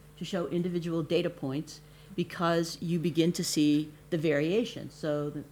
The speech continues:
the mean is that they do worse, but the variation, um, shows that there are some women who are going to do better. And these red, uh, uh, diamonds actually are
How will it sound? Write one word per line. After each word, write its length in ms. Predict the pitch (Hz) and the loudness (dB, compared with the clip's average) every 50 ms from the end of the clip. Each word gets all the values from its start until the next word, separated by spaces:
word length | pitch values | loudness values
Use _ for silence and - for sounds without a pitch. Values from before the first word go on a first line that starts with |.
| - - | -8 -4
the 60 | 151 | -2
mean 360 | 151 170 214 277 302 294 240 | 0 4 6 6 6 6 6
is 280 | 170 147 151 156 151 - | 4 2 0 -2 -4 -6
that 180 | - 151 147 - | -6 -8 -6 -6
they 80 | 143 | -6
do 180 | 135 143 143 143 | -4 -2 -2 -2
worse, 320 | 160 196 214 208 - - - | 0 -2 -2 -2 -4 -6 -8
but 140 | - 151 151 | -10 -10 -8
the 60 | 147 | -8
variation, 800 | 131 143 143 143 143 147 160 175 175 - - 139 139 135 131 143 - - - - - - - - | -8 -6 -6 -4 -2 -2 -2 -2 -4 -4 -6 -6 -6 -6 -6 -8 -10 -16 -20 -20 -20 -20 -12 -10
um, 280 | 139 135 135 135 135 135 - - - - - | -8 -8 -8 -8 -10 -12 -14 -18 -20 -20 -10
shows 260 | - - 156 147 147 | -4 -2 -2 -2 -2
that 140 | 165 156 - | -4 -4 -2
there 100 | 180 208 | -2 -2
are 60 | 202 | -2
some 220 | - - 165 165 | -2 -2 -2 0
women 240 | 160 156 156 156 151 | 0 0 0 0 0
who 100 | 151 156 | 0 -2
are 80 | 151 156 | -2 -4
going 240 | 151 151 143 143 143 | -4 -4 -4 -4 -4
to 100 | - 143 | -6 -6
do 140 | 127 143 | -6 -6
better. 400 | 135 139 196 208 185 151 143 139 - - - - - - - - - | -4 -2 -2 -2 -2 -2 -4 -6 -8 -14 -20 -20 -20 -20 -20 -10 -2
And 260 | 196 196 196 202 202 | 2 4 6 6 6
these 280 | 220 254 277 262 220 190 | 6 6 4 4 2 2
red, 340 | 185 214 226 247 240 226 180 185 - - - | 0 2 2 2 2 0 -2 -4 -8 -10 -8
uh, 380 | 165 165 160 160 156 160 160 156 151 - - - - - - - - - - - - - - | -6 -4 -2 -2 -2 -4 -4 -6 -10 -12 -16 -20 -20 -20 -20 -20 -20 -20 -20 -20 -20 -14 -8
uh, 240 | 160 160 156 151 151 151 151 | -6 -4 -2 -2 -2 -2 0
diamonds 520 | 202 214 233 226 214 190 151 151 151 151 - | 0 0 2 2 2 2 2 0 -2 -4 -6
actually 540 | - 156 156 156 - - 165 151 156 151 - - | -8 -8 -8 -8 -6 -6 -4 -2 -4 -4 -6 -6
are 360 | - 160 156 156 156 160 160 | -4 -4 -2 -2 -2 -4 -6